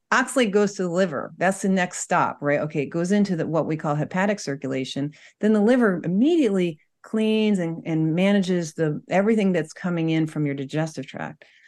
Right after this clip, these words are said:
So now your liver cells are being completely flooded with oxalate, these open sinusoid areas, they d-, just get saturated with the oxalate.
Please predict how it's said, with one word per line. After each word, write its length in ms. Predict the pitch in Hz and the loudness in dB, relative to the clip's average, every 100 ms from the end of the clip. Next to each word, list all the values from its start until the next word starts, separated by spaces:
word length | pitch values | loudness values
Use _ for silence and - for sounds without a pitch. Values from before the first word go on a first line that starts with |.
| _ - | _ -6
So 140 | 190 | 0
now 180 | 208 226 | 2 4
your 180 | 202 175 | 2 2
liver 300 | 214 214 208 | 2 2 0
cells 400 | - 165 156 156 | 0 -2 0 -2
are 80 | |
being 300 | 151 160 156 | -2 0 0
completely 580 | 151 147 - 165 160 151 | 0 -4 -2 -4 -2 -2
flooded 460 | 151 - 160 156 135 | -4 -2 -2 0 -2
with 140 | 139 | -2
oxalate, 500 | 143 160 165 151 139 | -2 -2 -4 -6 -6
these 220 | 147 139 - | -4 -6 -6
open 280 | 165 170 165 | -6 -4 -2
sinusoid 800 | 151 165 170 165 156 143 139 139 - _ _ _ - | -4 -4 -4 -4 -4 -4 -4 -6 -12 _ _ _ -2
areas, 440 | 151 147 139 139 | 0 2 0 -2
they 200 | 131 139 | -2 -2
d-, 180 | 139 - | -4 -6
just 280 | 151 147 - - | -6 -6 -10 -8
get 180 | 151 - | -6 -6
saturated 500 | - 170 196 - 151 | -2 -2 0 0 0
with 140 | 143 | 0
the 60 | 139 | 0
oxalate. 520 | 143 156 - 143 139 | -2 -2 -4 -6 -6